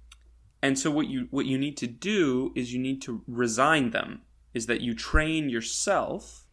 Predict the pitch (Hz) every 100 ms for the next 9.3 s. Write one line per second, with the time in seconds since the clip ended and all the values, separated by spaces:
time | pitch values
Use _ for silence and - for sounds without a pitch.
0 | _ _ _ - _ _ - - 131 147
1 | 131 - 135 127 110 135 135 120 120 123
2 | 120 135 123 127 123 - 117 107 - _
3 | _ _ - 135 139 139 139 120 120 135
4 | 139 123 113 120 120 - - 180 180 117
5 | 110 107 - 98 110 143 202 - - -
6 | - - _ - - _ 120 117 113 110
7 | 107 - - - 135 131 - 160 170 170
8 | - - 160 147 135 113 139 160 139 120
9 | 117 117 185